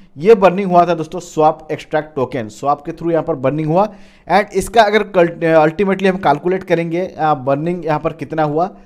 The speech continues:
तो फ़ोर ट्रिलियन का बर्निंग हुआ है यहाँ पर स्वैप से। मैंने आपको उस दिन भी बताया था कि लगभग फ़ोर ट्रिलियन का बर्निंग हुआ है स्वैप पे, ठीक है। अब यहाँ पर फिर से आते हैं, तेईस घंटा पहले दोस्तों स्वैप से एक बार फिर से बर्निंग हुआ and ये जो, आ, रेशियो यहाँ पर दिखा रहा है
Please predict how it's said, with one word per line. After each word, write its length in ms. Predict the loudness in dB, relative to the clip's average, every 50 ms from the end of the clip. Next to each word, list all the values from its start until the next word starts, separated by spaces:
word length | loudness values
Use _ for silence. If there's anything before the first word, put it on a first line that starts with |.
| -20 -20 -20 -16 -8 -8
तो 60 | -8 -8 -6 0
फ़ोर 240 | 6 8 10 10 8 8 4
ट्रिलियन 340 | -2 0 2 2 2 2 2
का 120 | 2 2
बर्निंग 360 | 4 4 2 2 0 -4 -2
हुआ 180 | 0 2 4 4
है 120 | 4 4
यहाँ 140 | 2 2 0
पर 140 | 0 -2 -4
स्वैप 320 | -4 -4 -4 -2 -2 -2 -4
से। 160 | -6 -8 -6
मैंने 220 | -4 -2 0 0
आपको 200 | 0 -2 -2 -4
उस 100 | -4 -4 -4
दिन 140 | -6 -6
भी 80 | -4 -4
बताया 240 | -4 -4 -2 -4 -4
था 100 | -4 -6
कि 100 | -6 -4
लगभग 360 | -2 -2 -2 -4 -6 -6 -6 -4
फ़ोर 160 | -4 -4 -4 -4
ट्रिलियन 240 | -6 -6 -6 -6 -6
का 100 | -8 -6
बर्निंग 280 | -6 -6 -6 -6 -8
हुआ 140 | -8 -8 -8
है 60 | -10
स्वैप 320 | -10 -10 -10 -10 -10 -10 -14
पे, 80 | -18 -14
ठीक 200 | -8 -6 0 0
है। 100 | 0 -2 -2 -10 -20 -20 -20 -20 _ -4
अब 240 | -4 -4 -4 -4 -12 _ _ _ _ _ _ _ _ _ _ _ _ _ _ _ _ _ _ _ _ -20 _ _ _ _ _ -2
यहाँ 120 | -2 0
पर 140 | 2 2 0
फिर 140 | 2 2 0
से 120 | 2 4
आते 220 | 4 4 4 2 0
हैं, 120 | -4 -2
तेईस 260 | 2 2 4 4 2
घंटा 240 | 2 0 -2 0 -2
पहले 220 | 0 2 2 2 2
दोस्तों 300 | 0 -2 -6 -6 -8 -8
स्वैप 240 | -4 0 0 0 0
से 140 | 2 0 0
एक 60 | 2
बार 100 | 2 0 0
फिर 100 | 0 -4 -2
से 120 | -2 -2
बर्निंग 360 | 0 0 0 -2 -2 -6 -6
हुआ 260 | -4 0 0 0 0 0 -6 -14 -20 _ _ _ _
and 160 | -8 -4 -4
ये 260 | -2 2 6 6 6 6
जो, 140 | 6 2
आ, 200 | 2 4 6 4
रेशियो 400 | 6 6 4 0 0 2 4 4
यहाँ 140 | 6 6 4
पर 140 | 4 4 2 2
दिखा 240 | 2 0 4 4 4
रहा 160 | 4 4 0
है 180 | -2 -4 -6